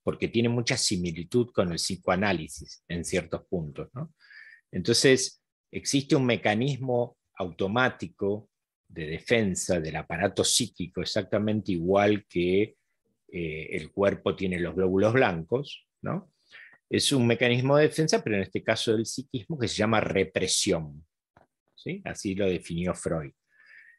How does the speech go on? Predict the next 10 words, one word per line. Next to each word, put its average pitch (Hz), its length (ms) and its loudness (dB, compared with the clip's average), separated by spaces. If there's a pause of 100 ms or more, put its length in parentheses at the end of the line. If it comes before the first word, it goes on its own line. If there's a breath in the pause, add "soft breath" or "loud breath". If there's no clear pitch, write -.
(220 soft breath)
¿Y 131 200 4
qué 190 160 8
hace 165 300 4
la 117 140 4
represión? 117 580 0
La, 95 240 -2
la 98 140 -4
represión, 113 600 0 (1300)
un 143 200 2
hecho 92 520 0